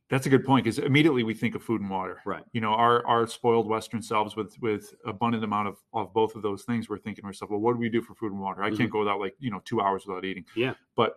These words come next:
Speaker 1: for, for, like you said, the elements itself, the sun, the heat
Speaker 2: Right.
Speaker 1: itself is, is deadly. Um, I, I, I mean, three days is kinda like that magic number in my head.
Speaker 2: Mm-hmm.
Speaker 1: So I'm, I'm gonna encourage the listeners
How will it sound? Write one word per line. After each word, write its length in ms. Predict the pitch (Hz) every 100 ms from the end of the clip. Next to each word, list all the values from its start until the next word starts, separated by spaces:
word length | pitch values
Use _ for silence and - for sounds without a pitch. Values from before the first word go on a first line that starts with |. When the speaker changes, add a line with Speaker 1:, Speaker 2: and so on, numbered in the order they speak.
| _
Speaker 1:
for, 260 | - 120 -
for, 260 | 117 107 - _
like 200 | 117 -
you 40 | 117
said, 200 | 123 101
the 140 | 104
elements 340 | 113 127 113
itself, 340 | 101 - 123 -
the 80 | -
sun, 420 | - 113 117 107
the 60 |
heat 300 | 92 131 123
Speaker 2:
Right. 80 | -
Speaker 1:
itself 440 | - 92 113 110 107
is, 220 | 98 -
is 140 | 107
deadly. 380 | - 104 101 95 _ _ _ _ 110
Um, 360 | 107 101 98 _
I, 120 | - 127
I, 240 | 131 123 131 131 _ _ _ _ -
I 40 |
mean, 180 | 131 123
three 340 | - 139 160
days 300 | 151 147 139
is 140 | 113 -
kinda 200 | 123 120
like 200 | 113 110
that 180 | 113 113
magic 320 | 117 110 104
number 240 | 110 113
in 60 | 107
my 180 | 107 117
head. 220 | 120 123
Speaker 2:
Mm-hmm. 80 | 127
Speaker 1:
So 80 |
I'm, 160 | 107 107
I'm 80 | 120
gonna 160 | 123 113
encourage 380 | 104 117 110
the 40 | 107
listeners 440 | 110 107 113 -